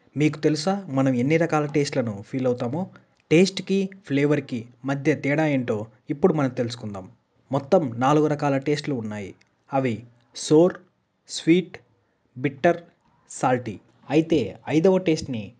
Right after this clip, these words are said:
జపనీస్ సైంటిస్టులు రీసెంట్గా కనుక్కున్నారు. అదే ఉమామి. దీనిని మీటీ or సేవరీ అని పిలుస్తారు.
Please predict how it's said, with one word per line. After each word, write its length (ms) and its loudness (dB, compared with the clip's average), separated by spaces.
జపనీస్ 440 -4
సైంటిస్టులు 520 -4
రీసెంట్గా 460 -2
కనుక్కున్నారు. 600 -10
అదే 240 4
ఉమామి. 420 -6
దీనిని 480 2
మీటీ 380 0
or 140 -4
సేవరీ 480 2
అని 200 -6
పిలుస్తారు. 540 -12